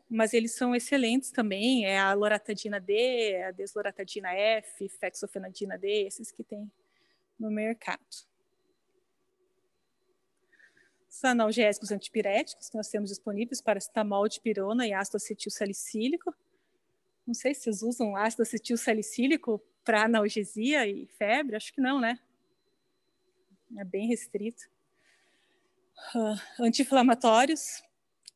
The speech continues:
os não esteroidais, eles aliviam bastante os sintomas de mialgia, artralgia, cefaleia.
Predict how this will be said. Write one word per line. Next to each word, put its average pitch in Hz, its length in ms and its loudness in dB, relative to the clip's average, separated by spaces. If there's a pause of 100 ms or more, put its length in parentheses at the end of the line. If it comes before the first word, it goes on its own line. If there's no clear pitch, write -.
(100)
os 220 100 -4
não 233 220 4
esteroidais, 226 580 4
eles 240 140 8
aliviam 233 500 4
bastante 233 480 2
os 302 80 2
sintomas 240 880 2
de 220 160 -6
mialgia, 214 600 2
artralgia, 226 840 -2
cefaleia. 226 800 0